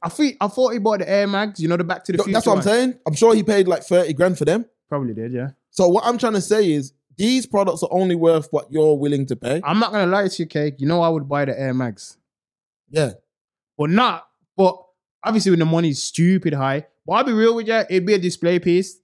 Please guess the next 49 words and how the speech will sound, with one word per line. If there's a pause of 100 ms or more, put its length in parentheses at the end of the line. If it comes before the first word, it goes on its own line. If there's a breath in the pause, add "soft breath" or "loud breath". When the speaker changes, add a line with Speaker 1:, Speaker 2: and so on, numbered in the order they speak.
Speaker 1:
They'd
never
to
be
on
my
foot. (800)
It'd
be
for
the
nostalgia
of
the
film. (120)
You
know
what
I'm
trying
to
say? (760)
Speaker 2:
I
get
that. (120)
Speaker 1:
So
in
that
regard, (180)
whatever
I
pay (420)
is
worth (320)
it.
No,
it
just
Speaker 2:
It's
worth
it
Speaker 1:
reinforces
Speaker 2:
to
Speaker 1:
your
Speaker 2:
you.
Speaker 1:
point.
Yeah,
Speaker 2:
Yeah,
Speaker 1:
it